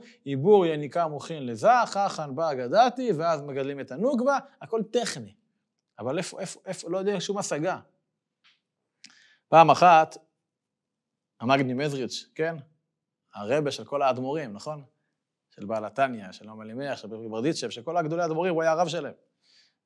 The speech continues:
ופעם הוא הגיע איזשהו סוחר להתפלל מנחה,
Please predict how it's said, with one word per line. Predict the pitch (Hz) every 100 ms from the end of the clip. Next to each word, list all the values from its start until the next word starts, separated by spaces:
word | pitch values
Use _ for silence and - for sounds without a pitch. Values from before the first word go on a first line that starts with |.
| -
ופעם | - 165 160 151
הוא | 135 127
הגיע | 127 117 151
איזשהו | 131 - 120
סוחר | - 170 160 135 107 - _ _
להתפלל | - 110 110 117 123 135
מנחה, | 113 104 95